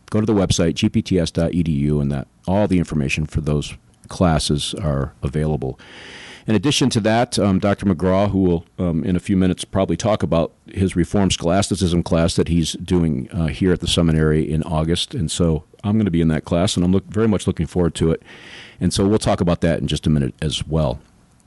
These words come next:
If you wanna find out more information about the podcast, you can go to our website, confessing our hope dot com. Additionally, uh, remember the monthly, uh, signature program of the s-, of the seminary, Faith and Practice with Doctor Pipa. If you have questions, theology, practical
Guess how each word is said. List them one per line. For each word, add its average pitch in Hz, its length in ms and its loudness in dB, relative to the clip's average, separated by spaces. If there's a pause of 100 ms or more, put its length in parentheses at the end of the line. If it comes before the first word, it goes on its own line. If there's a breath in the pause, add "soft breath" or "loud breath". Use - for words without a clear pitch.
(260)
If - 120 -4
you 107 40 0
wanna 110 180 0
find 110 180 -2
out 87 100 -2
more 95 140 0
information 95 440 0
about 87 260 -2
the 78 120 -6
podcast, 104 720 -2
you 92 40 0
can 82 140 -4
go 82 140 -2
to 90 100 2
our 90 80 4
website, 80 400 0
confessing 80 420 -2
our 73 100 2
hope 71 280 0 (760 loud breath)
dot 78 300 2
com. 71 420 0
Additionally, 110 760 0
uh, 85 240 0
remember 87 420 0
the 82 120 0
monthly, 87 500 0 (160)
uh, 80 300 -4
signature 98 640 0
program 95 500 2
of 80 60 0
the 80 80 0
s-, - 100 -2
of 82 220 0
the 82 100 0
seminary, 110 500 2
Faith 95 260 0
and 90 120 0
Practice 92 380 0
with 85 100 -2
Doctor 87 300 -2
Pipa. 110 320 0
If 101 120 -2
you 95 60 0
have 80 120 0
questions, 107 460 -2
theology, 92 540 2
practical 95 640 0